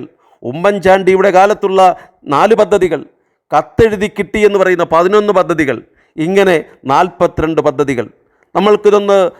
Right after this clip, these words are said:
സത്യസന്ധമായി വിലയിരുത്തി നോക്കിയാൽ നമുക്ക് മനസ്സിലാകും എത്രത്തോളം കള്ളത്തരമാണ് ആ പുസ്തകത്തിൽ കയറ്റിവെച്ചിരിക്കുന്നത് എന്ന്. ഒമ്പത് പദ്ധതി മാത്രം അദ്ദേഹത്തിൻ്റെ തനത് പദ്ധതി.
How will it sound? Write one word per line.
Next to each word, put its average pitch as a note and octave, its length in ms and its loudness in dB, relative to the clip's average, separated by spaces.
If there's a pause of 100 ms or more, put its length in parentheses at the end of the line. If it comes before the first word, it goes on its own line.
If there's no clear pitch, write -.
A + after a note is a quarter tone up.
(140)
സത്യസന്ധമായി G3+ 760 0
വിലയിരുത്തി G3+ 460 -2
നോക്കിയാൽ F#3+ 500 0 (340)
നമുക്ക് F3 300 -4
മനസ്സിലാകും F3 640 0 (240)
എത്രത്തോളം F3+ 540 0 (100)
കള്ളത്തരമാണ് F3+ 800 0 (220)
ആ D3+ 120 -2
പുസ്തകത്തിൽ E3 640 -4
കയറ്റിവെച്ചിരിക്കുന്നത് C#3 920 -2
എന്ന്. G2 160 -6 (680)
ഒമ്പത് G3 440 0
പദ്ധതി G#3+ 320 0
മാത്രം G3 300 0 (300)
അദ്ദേഹത്തിൻ്റെ F#3 560 -2
തനത് G3 280 0
പദ്ധതി. D#3 280 -2